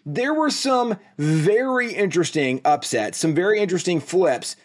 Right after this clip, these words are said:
of the Democrats that lost, Republicans that won. And so there really were some great victories along the way. There were some very, uh, frustrating defeats along the way as well. And, and we really could get into talking about maybe,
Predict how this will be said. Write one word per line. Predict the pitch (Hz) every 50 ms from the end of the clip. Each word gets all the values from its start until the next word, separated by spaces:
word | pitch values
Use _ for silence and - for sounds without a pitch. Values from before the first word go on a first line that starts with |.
| _ _ _ _ -
of | - 156 156 156 147 135 123 127 143
the | 143 143
Democrats | 131 151 175 190 190 - 196 180 175 170 -
that | - 170 139
lost, | 139 151 156 151 151 143 -
Republicans | 151 127 - 170 165 185 175 165 170 165 147 135
that | 151 139 127
won. | 117 143 170 175 165 156 147
And | 147 139
so | - 190 170
there | 180 180
really | 175 165 185 220 240 240 220 208 190
were | 160 143 165 185 180 165 151
some | - - 165 147 135 113
great | 107 117 147 160 170 160 135
victories | 127 151 151 - 147 151 139 127
along | 135 131 127 131 127 120
the | 113
way. | 110 120 131 151 180 202 185 - _ _ _ _ -
There | 135 160 156
were | 151 151 147 147 147 -
some | - - 147 147
very, | 127 160 160 160 160 151 147 143 131 - _ _ _ _ _ _ -
uh, | 67 76 80 98 135
frustrating | 131 - - - 175 208 202 - - - - 175 180 175 165 170 170 165 160 143
defeats | 151 143 - - 135 151 170 - - -
along | 160 160 156 156 160 160 156
the | 151 143
way | 147 143 135
as | 131 117 110
well. | 117 131 147 165 156
And, | 143 120 131 85 120 135 135
and | 135 131 120 127
we | 135
really | 131 135 147 147 143
could | 135 131 120
get | 131 135
into | 131 120 - 135 131 123
talking | 110 - 139 123 147 139 139 127
about | 127 123 123 127 123 127
maybe, | 127 127 127 131 131 123 -